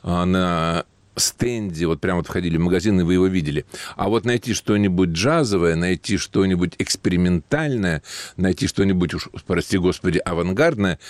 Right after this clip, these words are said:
это оказалось намного сложнее. И тем не менее, первый диск, который я увидел, вот если брать эту тему, поверг меня в состояние изумления. Дело в том, что это очередное проявление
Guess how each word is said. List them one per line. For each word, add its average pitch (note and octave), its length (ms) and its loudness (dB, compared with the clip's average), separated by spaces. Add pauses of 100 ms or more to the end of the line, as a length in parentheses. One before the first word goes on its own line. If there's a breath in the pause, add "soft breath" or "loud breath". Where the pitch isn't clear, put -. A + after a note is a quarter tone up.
(140 loud breath)
это C#3+ 220 0
оказалось G#2+ 460 0
намного G2+ 460 2
сложнее. F2+ 480 -2 (300 loud breath)
И A2+ 100 0
тем G#3 260 2
не F3 80 4
менее, G2 320 2
первый D3 380 0
диск, A2+ 280 -4
который F#2+ 380 0
я F2+ 180 2
увидел, A2 560 0
вот D2 240 -6
если F2 260 -2
брать E2 280 -2
эту E2 180 -4
тему, D#2 320 -2 (480 loud breath)
поверг G#2+ 340 -2
меня A2 140 -2
в G#2 60 -10
состояние G#2+ 580 0
изумления. G2 840 0 (120)
Дело C3+ 240 2
в - 60 -8
том, D3+ 180 2
что - 180 2
это A#2+ 140 2
очередное B2 500 0
проявление A#2+ 560 2